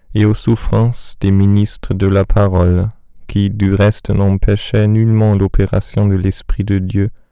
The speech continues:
pour élargir la sphère dans laquelle se propageait la vérité et se répandait la parole de Dieu. Nul ne pouvait lier la parole, ce puissant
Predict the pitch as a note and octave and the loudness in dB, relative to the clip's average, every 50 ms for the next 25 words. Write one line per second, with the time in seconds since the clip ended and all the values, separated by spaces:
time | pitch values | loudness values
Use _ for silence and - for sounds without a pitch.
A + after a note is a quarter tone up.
0 | _ _ _ _ _ - - - G2+ G#2 G#2 G#2 G#2+ A2 G#2 G2 G2+ G2+ G#2 G#2+ | _ _ _ _ _ -12 -6 -4 -2 0 0 2 2 2 2 0 0 0 0 0
1 | A2 A2 G#2+ G#2 G#2+ F#2+ F#2+ F#2+ - - - - - - G#2 G#2 G2+ - - - | 0 0 0 -2 -2 -2 -2 -2 -4 -6 -10 -4 -2 0 0 0 -2 -4 -8 -12
2 | - - G2+ G2 G2 F#2+ F#2+ G#2+ - - G2 F#2+ F#2+ F#2+ F#2+ - - G#2 G#2 G#2+ | -8 -4 -2 0 0 0 -2 -4 -4 -4 -2 0 0 -2 -2 -4 -2 -2 0 0
3 | G#2+ G#2+ - - - - - - - - - G#2 - - G2 F#2+ F#2 G2 G2+ G2+ | 0 -2 -4 -6 -8 -10 -8 -4 -4 -2 -2 0 0 2 2 2 4 4 2 2
4 | G2 F#2 F2+ F#2 G2 G2 G2 G2+ G2 - - - G#2+ G#2+ - - - _ _ _ | 2 2 2 2 0 0 0 0 -2 -4 -4 -6 -6 -6 -6 -10 -16 _ _ _
5 | _ _ _ _ _ _ _ - - - - G#2 - - G2+ F#2+ G2 G#2 G2 - | _ _ _ _ _ _ _ -20 -12 -6 -4 -4 -2 0 0 0 2 2 2 2
6 | - A2 G#2 G2+ F#2+ G2+ G2+ G#2+ A2+ A#2 - - G#2+ G2 E2+ - - F#2 F#2+ F#2+ | 2 4 4 2 2 2 2 2 2 0 -4 -4 -2 -2 0 2 2 2 2 2
7 | G2 G2+ G2+ G2+ G2 F#2+ F2 F2 F#2+ G2+ F2+ F2 F2+ G2 G#2 _ _ _ _ _ | 4 4 4 2 2 0 0 -2 -2 -2 0 0 0 0 -2 _ _ _ _ _
8 | _ _ _ _ _ _ _ _ _ _ _ _ _ _ _ - - A2+ A2+ A2+ | _ _ _ _ _ _ _ _ _ _ _ _ _ _ _ -4 0 2 2 4
9 | A2 G#2+ G2+ - - - G#2+ G2 F#2+ G2 G2 G2 G2 G2 G2+ G#2 G2+ G2 F#2+ F#2+ | 4 2 2 0 0 2 2 2 4 4 4 4 4 2 2 2 2 4 4 4
10 | F#2 - - G2 G2 F#2 F2+ F2+ F2 F2 F2+ F2 G2 A2 A#2 - - - - - | 2 2 2 2 2 2 4 2 2 2 2 2 0 -4 -6 -8 -14 -14 -14 -12
11 | - - - - - - G#2+ G#2 G#2 - - - - G#2+ G#2+ | -12 -12 -10 -6 -4 0 0 0 0 -2 -2 -2 -2 -2 -2